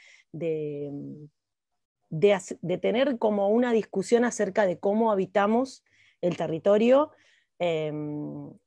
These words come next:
eh, y cómo, qué, qué vínculos nos estamos proponiendo, ¿no? Qué transformaciones nos estamos proponiendo.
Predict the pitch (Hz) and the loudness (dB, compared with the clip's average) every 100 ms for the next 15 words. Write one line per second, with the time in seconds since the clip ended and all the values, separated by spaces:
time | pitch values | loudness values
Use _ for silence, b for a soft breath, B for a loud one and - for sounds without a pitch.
0 | _ 165 151 147 - 170 226 233 240 - | _ -10 -8 -10 -8 0 2 4 2 2
1 | 254 247 262 277 269 285 247 208 - 165 | 0 2 2 4 4 2 0 -2 -8 -4
2 | 202 202 - 170 170 165 156 151 185 196 | -2 -2 -4 -2 -2 -2 -4 -4 -4 -2
3 | 202 208 185 180 170 165 196 202 170 156 | -2 -4 -4 -6 -6 -2 -2 -2 -6 -8
4 | 160 160 - 147 151 156 151 147 | -8 -10 -8 -8 -6 -6 -6 -8